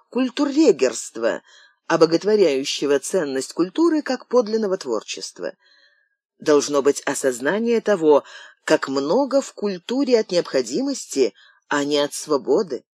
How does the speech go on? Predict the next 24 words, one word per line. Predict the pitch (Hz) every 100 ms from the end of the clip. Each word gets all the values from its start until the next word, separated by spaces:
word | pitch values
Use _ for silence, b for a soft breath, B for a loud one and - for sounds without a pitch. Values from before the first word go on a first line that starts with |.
| _ B B B
от | 196
приспособления, | - 240 - 254 262 196 151 247 277 220 147 B B
а | - 165
не | 180
от | 175 _
творчества. | - 120 127 - 175 - - 107 - _ _ _ _ b b
Но | 269
в | 247
марксизме | 247 226 - - 233 190 196
само | 220 240 269
это | 185 - 131
осознание | 135 139 127 131 127 123 127 B B
совершается | - 208 214 - 269 254 233 208
как | - 190 -
акт | - 170 - _
приспособления | 147 139 - 131 131 107 143 262 269 269
к | 175
необходимости, | 202 214 220 196 220 220 - - 226 B B B
а | - 277
не | 294
как | 285 196 220 - -
акт | 151 175 -
свободного | - - 170 147 110 117 131 151
творчества. | - 104 98 - - - - 107 107